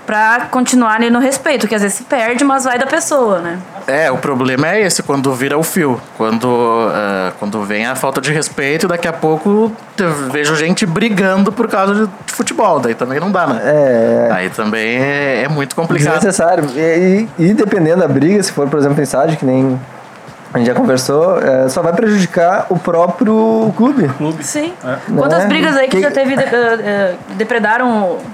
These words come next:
Speaker 1: estádio, em
Speaker 3: O do
Speaker 1: Grenal?
Speaker 3: banheiro químico lá no, no Beira-Rio.
Speaker 4: Cara,
Speaker 3: É,
Speaker 4: eu tava,
Speaker 3: é.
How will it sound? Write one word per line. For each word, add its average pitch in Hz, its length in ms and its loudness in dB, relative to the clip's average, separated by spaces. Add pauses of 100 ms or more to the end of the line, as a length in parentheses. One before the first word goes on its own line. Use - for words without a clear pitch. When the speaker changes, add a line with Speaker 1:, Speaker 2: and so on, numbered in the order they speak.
(160)
Speaker 1:
estádio, 220 680 -2
em 170 80 0
Speaker 3:
O 170 40 2
do 175 60 2
Speaker 1:
Grenal? 196 220 2
Speaker 3:
banheiro 185 440 2
químico 196 480 2
lá 165 180 4
no, 147 420 2
no 135 120 0
Beira-Rio. 139 600 2 (640)
Speaker 4:
Cara, 123 240 0
Speaker 3:
É, 135 160 2
Speaker 4:
eu 143 60 -2
tava, 135 200 2
Speaker 3:
é. 135 220 2